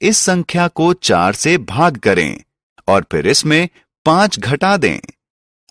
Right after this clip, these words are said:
आपको पहली संख्या पन्द्रह मिल जाएगी। बाकी तीन संख्याओं के लिए पहली संख्या में एक,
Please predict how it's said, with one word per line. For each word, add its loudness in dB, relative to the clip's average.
आपको 2
पहली 0
संख्या -2
पन्द्रह 0
मिल 2
जाएगी। 0
बाकी 2
तीन 0
संख्याओं 0
के -2
लिए 0
पहली 0
संख्या -2
में -2
एक, 0